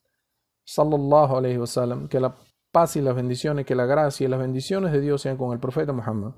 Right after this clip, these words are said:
que solamente, que solamente en la historia, que solamente en la historia de los profetas hubieron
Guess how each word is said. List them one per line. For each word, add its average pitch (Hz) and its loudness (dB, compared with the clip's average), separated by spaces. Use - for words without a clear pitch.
que 151 -2
solamente, 208 2
que 139 2
solamente 170 0
en 143 0
la 135 2
historia, 139 2
que 139 0
solamente 156 0
en 156 0
la 151 0
historia 135 0
de 131 4
los 139 2
profetas 147 0
hubieron 143 2